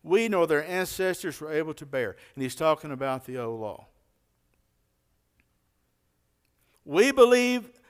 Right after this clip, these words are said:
that we all are saved the same way, by the undeserved grace of the Lord Jesus." That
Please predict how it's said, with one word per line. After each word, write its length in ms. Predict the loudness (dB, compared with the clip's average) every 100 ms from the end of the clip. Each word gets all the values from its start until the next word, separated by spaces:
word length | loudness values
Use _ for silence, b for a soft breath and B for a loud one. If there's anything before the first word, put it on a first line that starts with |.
| b
that 220 | -2 -2
we 240 | -2 -6 -6 _ _
all 300 | 8 10 10
are 80 | 8
saved 460 | 2 -2 -2 -2 -8
the 80 | -12
same 400 | -6 -6 -6 -8
way, 320 | -12 -14 -20 b b b
by 200 | -2 0
the 200 | 0 -4 -10 -4
undeserved 960 | 2 2 0 -4 2 4 4 2 -8
grace 680 | 0 2 2 -4 -12 -16 -20 _ _ _ _ _ _ _ _ _ _
of 100 | -16
the 80 | -12
Lord 280 | -8 -8 -8
Jesus." 720 | -12 -16 -18 -20 -20 -20 -20 _ _ _ _ _ _ _ _ _ _ _ _ _ _ _ _ _ _ _ _ _ _ _ _ _ _ _ _ _ _ _ _ _
That 540 | -6 0 0 0 -6